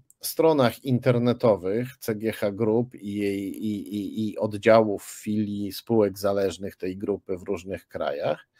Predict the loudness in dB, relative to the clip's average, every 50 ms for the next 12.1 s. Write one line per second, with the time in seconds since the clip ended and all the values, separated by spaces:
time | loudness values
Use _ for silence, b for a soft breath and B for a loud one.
0 | b b b b b b b b b b b b b _ 10 12 12 12 12 12
1 | 12 6 0 0 4 4 6 6 4 2 2 -2 -2 -2 0 0 0 0 6 8
2 | 10 10 10 8 2 -8 -14 -8 -4 0 2 4 4 4 2 0 -2 -6 -8 -8
3 | -8 -8 -12 -16 -20 -20 _ _ 2 2 4 4 0 -2 -4 -4 -4 -4 -4 -4
4 | -6 -8 -10 -10 -8 -8 -10 -12 -10 -8 -6 -6 -6 -6 -8 -6 -6 -4 -4 -2
5 | -2 -4 -4 -6 -8 -6 -4 -2 -2 -2 -2 -2 -4 -2 -2 -2 -2 -2 -4 -4
6 | -6 -6 -8 -10 -2 -2 0 0 0 0 -2 -2 -2 -2 0 0 0 2 2 2
7 | 0 0 -2 -2 -2 0 0 0 -2 -4 -6 -8 -6 -6 -6 -6 -6 -6 -6 -6
8 | -4 -4 0 0 0 0 0 -4 _ _ _ _ _ _ _ _ _ _ _ _
9 | _ 2 2 4 4 4 2 6 8 8 8 8 8 6 6 6 6 4 0 0
10 | 0 2 2 2 0 0 0 -4 -6 -4 -4 -4 -2 0 0 0 2 2 2 0
11 | 0 0 -2 0 0 0 0 0 -2 -4 -6 -8 -10 -10 -6 -6 -4 -2 -2 -4
12 | -4